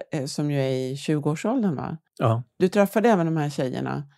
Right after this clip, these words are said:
Speaker 2: Nej, de var ut-, utomlands. De var inte
Speaker 1: De
Speaker 2: där.
Speaker 1: var utomlands. Men de har, de har också flyttat utomlands. Är de med på det här att lämna Bosnien? Har de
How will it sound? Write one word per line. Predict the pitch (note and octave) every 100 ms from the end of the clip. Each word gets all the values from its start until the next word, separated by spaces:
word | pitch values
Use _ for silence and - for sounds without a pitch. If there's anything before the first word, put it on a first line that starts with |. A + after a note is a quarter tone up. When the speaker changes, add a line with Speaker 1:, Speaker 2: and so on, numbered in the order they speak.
| _ _ _
Speaker 2:
Nej, | D3+ D#3+ E3
de | E3
var | E3
ut-, | E3 -
utomlands. | E3+ D3+ B2 A#2 D3 D#3+
De | -
var | D3
inte | E3
Speaker 1:
De | E3
Speaker 2:
där. | E3
Speaker 1:
var | E3
utomlands. | D3 D3+ D3 - -
Men | F3 F3
de | F#3 F3+
har, | F#3+ F#3 -
de | D3 F3+ F#3
har | F#3 F3+ F3 - - C#3+ - _ -
också | F3 - D#3+
flyttat | F3 E3+ G3
utomlands. | G3+ F3+ D#3 C#3+
Är | E3+
de | F3 F3+
med | F#3+ A3+ C#4
på | C#4
det | G#3+
här | C#3 C3+
att | C#3
lämna | D3 B2+ B2 B2+
Bosnien? | G#2+ C3+ - C#3 C#3+
Har | D#3+
de | E3 E3